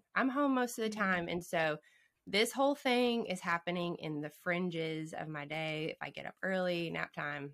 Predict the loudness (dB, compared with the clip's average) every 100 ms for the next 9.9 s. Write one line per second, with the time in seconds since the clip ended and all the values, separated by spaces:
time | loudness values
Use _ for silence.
0 | _ _ _ _ -6 -4 -2 -2 -2 -8
1 | -6 -8 -10 -14 -20 -20 -20 -20 _ -4
2 | 2 4 4 2 6 6 6 -2 -2 -4
3 | -6 -12 _ _ _ -8 -6 -8 -6 -4
4 | -4 -2 2 4 6 4 2 0 -2 -4
5 | -6 -2 -2 0 -2 -2 -4 -4 -6 -2
6 | -2 4 2 4 2 0 -4 _ _ _
7 | _ _ 0 2 6 4 4 -4 -6 -2
8 | 2 4 4 0 0 2 2 -4 -4 -2
9 | 0 0 0 -2 -4 -6 -4 -6